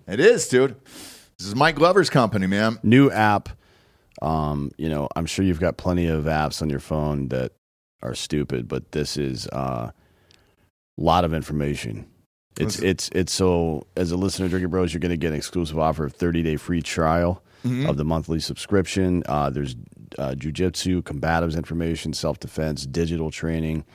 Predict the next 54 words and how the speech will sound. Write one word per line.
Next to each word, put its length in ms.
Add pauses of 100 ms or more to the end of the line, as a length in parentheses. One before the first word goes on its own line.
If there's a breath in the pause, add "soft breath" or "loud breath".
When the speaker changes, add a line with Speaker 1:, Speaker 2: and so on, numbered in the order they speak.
(420 loud breath)
Speaker 2:
Uh, 240
then 280
there's 160
a 80
ton 340
of 160 (100)
preparedness 600
content 640 (120)
about 280
how 240
to 100
survive 420
in 80
worst-case 420
scenarios. 340
We're 60
not 120
talking 180
about 200
going 180
out 140
camping 360
or 120
even 360 (440 soft breath)
living 200
in 60
the 80
woods. 180
We're 40
talking 160
about 80
what, 180
what 120
do 40
you 80
do? 240
And 80
this 160
is 300 (160)
a 80
question 600 (920 soft breath)
that 180 (360)
I 200
ask 180
all 140
the 80
time. 160
What 100
are 40
you 60
gonna 120
do 140
when 100
the 80